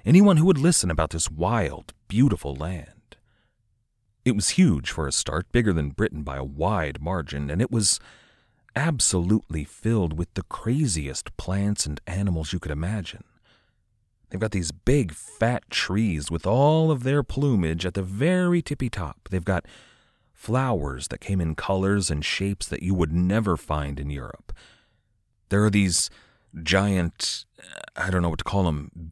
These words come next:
bear cats that stalk the brush at night, and these weirdly human little monkeys that have these giant bug eyes. And the birds, I mean, my God, their plumage is this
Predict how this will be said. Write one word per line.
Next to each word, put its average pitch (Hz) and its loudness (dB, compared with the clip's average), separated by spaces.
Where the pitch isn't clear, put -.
bear 117 4
cats - -6
that - -8
stalk - -4
the 78 -4
brush 85 -2
at - -10
night, 87 -4
and 95 2
these 101 4
weirdly 160 4
human 135 2
little 117 4
monkeys 104 2
that 82 -4
have 87 -4
these 80 -2
giant 104 2
bug 110 2
eyes. - -8
And 92 -2
the 92 2
birds, 117 6
I 85 0
mean, 80 -2
my 87 2
God, - 0
their 170 10
plumage 147 2
is 85 0
this 92 -2